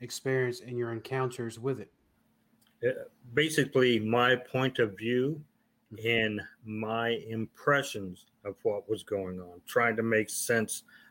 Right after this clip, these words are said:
Speaker 2: of, instead of just saying, "I saw one over the hill," I was trying to determine,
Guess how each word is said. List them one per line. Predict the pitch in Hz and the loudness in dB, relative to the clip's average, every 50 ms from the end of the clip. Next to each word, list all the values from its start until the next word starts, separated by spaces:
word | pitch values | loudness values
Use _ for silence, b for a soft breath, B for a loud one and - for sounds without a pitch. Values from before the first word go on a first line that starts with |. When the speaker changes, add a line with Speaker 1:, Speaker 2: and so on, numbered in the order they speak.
| B _ | B _
Speaker 2:
of, | 104 107 107 110 107 107 107 104 - _ - | 0 2 4 4 4 4 2 -2 -6 _ -6
instead | 113 117 - - - 127 123 113 | -4 -4 -2 2 2 4 4 4
of | 120 110 | 2 2
just | 117 120 113 - | 2 2 2 4
saying, | - 123 120 117 113 | 4 4 4 6 4
"I | 113 110 110 | 2 2 2
saw | - - 117 110 107 | 2 2 2 2 2
one | 107 110 110 107 | 2 0 0 0
over | 107 107 101 | 0 0 0
the | 101 104 101 | 0 0 2
hill," | 113 113 110 110 107 - b b b b b b _ _ _ | 4 4 4 4 2 0 b b b b b b _ _ _
I | 113 110 | -4 -2
was | 107 110 101 - - - - | -2 -2 -4 -6 -10 -16 -8
trying | - 117 110 104 107 | -2 -2 0 2 2
to | 104 107 | 0 0
determine, | 98 95 104 101 - - 113 107 104 104 101 98 92 | 0 -2 -6 -6 -4 -2 -2 -2 0 0 -2 -2 -4